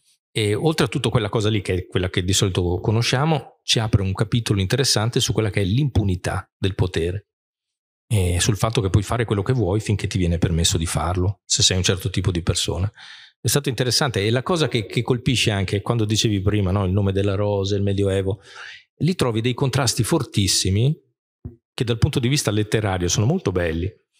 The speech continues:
Oltre ad avere, no, un'immagine, nel Medioevo abbiamo un'immagine di un posto buio, un'epoca oscura, eh, fatta di follia, di violenza, eh, dove il mondo era,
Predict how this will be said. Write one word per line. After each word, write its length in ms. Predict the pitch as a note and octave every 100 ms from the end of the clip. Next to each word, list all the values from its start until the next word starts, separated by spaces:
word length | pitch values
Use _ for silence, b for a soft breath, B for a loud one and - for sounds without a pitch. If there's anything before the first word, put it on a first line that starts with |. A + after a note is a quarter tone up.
| B B -
Oltre 260 | C3 C3
ad 40 | G#2+
avere, 280 | G#2 A#2 G2+
no, 160 | G#2
un'immagine, 720 | A2+ G2+ G2+ A#2 G#2+ F#2 F2+ -
nel 200 | F#2+ G2
Medioevo 360 | G2 G2+ A#2+
abbiamo 220 | G#2 G2+ F#2+
un'immagine 560 | F#2+ G2 G#2 G2 F#2
di 100 | F2
un 220 | F2+ F2
posto 800 | F2 G2 G2 - F2+ F2+ F2+ F2
buio, 500 | E2+ G#2+ G#2+ G2+ F#2
un'epoca 680 | F#2 F#2 C#3 F#2+ F#2+ - -
oscura, 680 | F2 - A#2 A2+ G2+ F#2 F2 B B B B B -
eh, 60 | F#2+
fatta 320 | F#2+ F2 G#2
di 120 | F#2
follia, 480 | - F#2+ G2 A2+ G2+
di 100 | F#2
violenza, 1000 | F#2+ F#2 G#2+ G2+ G2 - F2+ E2 F2 F2
eh, 520 | F2 E2 D#2+ D#2+ D2+
dove 200 | F2 F2
il 60 | F2+
mondo 380 | F#2 G2 G2 E2+
era, 840 | F2+ F2 E2+ E2 E2 E2 E2+ E2+